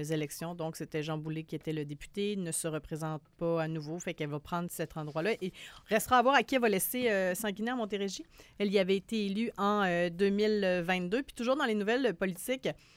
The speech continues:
les cinq chefs avaient fait la demande à ce qu'il y ait un débat des chefs à Québec. Et, euh, Le Soleil nous apprend que Radio-Canada et Bell Média ont refusé de tenir un débat des chefs à Québec.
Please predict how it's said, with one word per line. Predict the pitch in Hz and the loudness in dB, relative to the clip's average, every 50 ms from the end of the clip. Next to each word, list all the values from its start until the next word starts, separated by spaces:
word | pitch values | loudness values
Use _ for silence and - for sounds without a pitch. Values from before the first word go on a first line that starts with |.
| - - - - | -20 -20 -8 0
les | 196 214 226 | 2 4 4
cinq | 220 - 294 320 320 | 4 4 2 2 2
chefs | - - 359 392 | 0 -2 -4 -2
avaient | - 269 190 170 | -2 -2 -2 -2
fait | - - 240 | 0 2 4
la | 247 233 196 | 4 4 4
demande | 185 190 214 214 220 233 262 269 254 240 - | 4 4 4 4 2 2 0 -2 -4 -4 -2
à | - 202 | -2 -2
ce | 190 - - | -2 -2 -4
qu'il | - 220 202 | -4 -4 -2
y | 208 240 | 0 2
ait | 269 285 - | 0 2 0
un | 202 202 | -2 -2
débat | 185 170 208 202 233 277 | 0 0 0 0 0 0
des | 247 240 202 | 0 0 -2
chefs | 175 - 247 240 - | -2 -2 -4 -4 -4
à | - 135 | -4 -6
Québec. | - - 226 202 202 - - - - - - _ - - - - - - - - | -6 -6 -6 -6 -6 -6 -8 -12 -18 -18 -18 _ -20 -20 -20 -20 -20 -20 -10 -4
Et, | - 220 254 285 302 262 - | 0 2 4 4 2 2 2
euh, | 180 175 170 165 165 165 165 | 2 4 4 6 6 4 4
Le | 165 175 | 2 2
Soleil | 170 - 214 190 226 285 | 2 2 2 2 2 2
nous | 302 262 208 | 2 2 4
apprend | 196 175 - - 226 233 254 | 4 2 2 2 0 -2 0
que | 247 233 202 196 196 196 | 0 2 2 4 4 4
Radio-Canada | 196 208 196 233 247 269 240 208 180 180 226 | 4 4 2 2 0 0 0 0 0 2 2
et | 262 254 | 2 2
Bell | 214 170 202 233 240 | 2 2 2 2 4
Média | 233 208 180 165 165 170 190 202 208 _ _ _ - - | 2 2 0 -2 -4 -4 -4 -6 -6 _ _ _ -12 -4
ont | - 190 190 190 | 2 2 2 6
refusé | 196 247 254 - - - 247 208 196 214 - _ - | 6 6 4 4 2 -4 -4 -2 -2 -4 -4 _ -6
de | 180 175 | -4 -4
tenir | 175 - 180 180 180 196 | -2 -2 0 0 0 0
un | 190 180 | 0 0
débat | 170 175 165 185 | 0 0 -2 -2
des | 180 175 165 | -2 -2 -4
chefs | - - 196 - - - | -4 -4 -6 -6 -8 -10
à | - 185 | -8 -8
Québec. | - - 185 165 151 180 208 226 - | -4 -4 -4 -2 0 0 -2 -2 -4